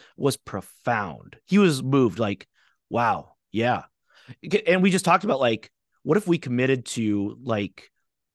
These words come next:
it, you know, everything that's on our heart, all these things that, that, that are kind of raising our ire and making us, uh, upset. What if we committed to, like, thirty days of daily and evening prayer for those things? Um, if, if every Christian did that, um, uh,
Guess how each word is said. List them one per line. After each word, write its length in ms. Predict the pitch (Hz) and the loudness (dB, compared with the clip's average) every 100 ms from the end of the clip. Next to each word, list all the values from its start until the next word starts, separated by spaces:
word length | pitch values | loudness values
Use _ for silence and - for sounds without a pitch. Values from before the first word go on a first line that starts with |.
| _ _ _ _ _ | _ _ _ _ _
it, 140 | 156 156 | -4 0
you 60 | 151 | 0
know, 40 | 147 | 0
everything 320 | 180 196 165 | 2 2 0
that's 160 | 151 151 | 0 0
on 80 | |
our 140 | 139 131 | 0 0
heart, 220 | 110 110 | -2 -2
all 180 | 127 165 | 0 2
these 220 | 180 175 | 2 0
things 200 | 165 151 | -2 -2
that, 180 | 131 120 | -2 -4
that, 280 | 127 120 127 | -4 -4 -4
that 200 | 123 123 | -4 -2
are 420 | 113 110 107 104 - _ _ _ | -2 -2 -2 -4 -8 _ _ _
kind 180 | 147 139 | -4 -2
of 120 | 104 | 0
raising 280 | 127 131 135 | -2 0 0
our 160 | 117 | 0
ire 260 | 92 127 123 | 0 0 2
and 100 | 110 | 0
making 260 | 117 120 113 | -2 -4 -6
us, 220 | - - | -8 -8
uh, 140 | 117 113 | -6 -4
upset. 300 | 113 117 110 | -6 -6 -4
What 100 | 160 | -4
if 60 | |
we 80 | 208 | -4
committed 340 | 143 127 127 120 | -6 -4 -6 -6
to, 180 | 120 | -8
like, 140 | 107 95 | -8 -10
thirty 320 | - 120 120 | -8 -6 -6
days 300 | 110 110 101 | -4 -4 -6
of 220 | 90 90 | -10 -8
daily 460 | 117 117 117 117 110 | -4 -2 -2 -4 -4
and 100 | 110 | -8
evening 360 | 110 107 113 107 | -8 -8 -10 -12
prayer 440 | - 107 98 95 - - _ | -10 -8 -6 -10 -14 -20 _
for 100 | - | -2
those 240 | 131 123 - | 0 0 -2
things? 440 | 123 98 - - _ _ _ - | -8 -8 -12 -20 _ _ _ -4
Um, 400 | 117 107 104 - - | -2 -2 -6 -10 -6
if, 180 | 143 147 | -4 -4
if 120 | 143 | -2
every 260 | 160 196 226 | 0 0 0
Christian 340 | 202 196 170 | 0 0 0
did 200 | 147 131 | 0 0
that, 360 | 104 67 - - _ _ _ _ | -4 -6 -14 -20 _ _ _ _
um, 560 | 131 127 117 107 104 95 _ _ _ _ 131 | 0 2 2 0 -4 -8 _ _ _ _ -2
uh, 460 | 120 113 110 104 | 0 0 0 -2